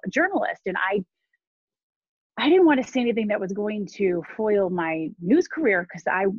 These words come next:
my number one objective was to stay neutral and to stay objective and really kind of, like, tiptoe around a lot of the, the political talk. Because when I was first hired, this is pre-Trump.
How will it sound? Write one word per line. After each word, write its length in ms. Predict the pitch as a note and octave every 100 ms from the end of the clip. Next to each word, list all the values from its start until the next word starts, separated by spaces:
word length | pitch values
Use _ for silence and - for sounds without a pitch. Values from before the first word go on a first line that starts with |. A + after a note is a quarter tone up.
| -
my 520 | - B3+ G3+ F#3+ F#3 F3+
number 480 | F#3 F#3+ A3 A3 G#3+
one 160 | G3
objective 460 | F3+ F3 B3 C4 F#3+
was 140 | F3
to 100 | -
stay 200 | - D3+ D#3+
neutral 560 | D4 - D4 B3 A#3
and 80 | G3
to 60 | F3
stay 200 | E3 D3+
objective 600 | E3 B3 A#3+ - A#3 G#3+ F#3+
and 140 | F3+
really 240 | F3+ F3+ F3 -
kind 120 | E3 D#3+
of, 80 |
like, 160 | D3+ D3+ - _ _ _ _
tiptoe 480 | A3+ - - G3+ F3
around 300 | E3+ D#3+ D#3
a 60 | D#3
lot 180 | D3
of 60 | C3+
the, 100 | C#3+ _ -
the 100 | E3+ -
political 420 | F#3+ B3 - F3
talk. 240 | - D3+ -
Because 280 | F#3 F3+ D#3+ - _ G#3+
when 200 | F#3+ F#3
I 120 | G#3+
was 240 | G3 F3
first 220 | - D#3+ _ -
hired, 360 | G#3+ F3+ E3+ _ _ _ _
this 120 | B3 D4+
is 140 | A#3 _
pre-Trump. 500 | - B3+ - G#3+ -